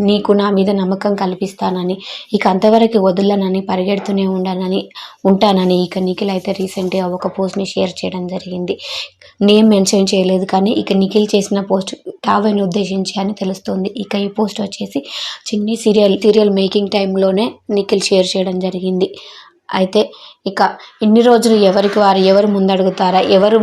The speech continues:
ముందు స్టె-, ఒక స్టెప్ ముందుకేస్తారా అని నిఖిల్ కావ్య ఎదురు చూస్తూ ఉన్నారు.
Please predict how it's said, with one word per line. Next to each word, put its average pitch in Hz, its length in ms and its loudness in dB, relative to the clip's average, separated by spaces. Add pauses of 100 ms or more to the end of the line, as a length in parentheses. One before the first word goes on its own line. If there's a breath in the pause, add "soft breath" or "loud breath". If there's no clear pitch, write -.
ముందు 196 180 0
స్టె-, 202 240 0
ఒక 196 140 -4
స్టెప్ 185 300 -2
ముందుకేస్తారా 196 720 -2
అని 196 120 -6
నిఖిల్ 190 320 -6
కావ్య 190 320 -6
ఎదురు 185 220 -10
చూస్తూ 202 300 -10
ఉన్నారు. 185 340 -8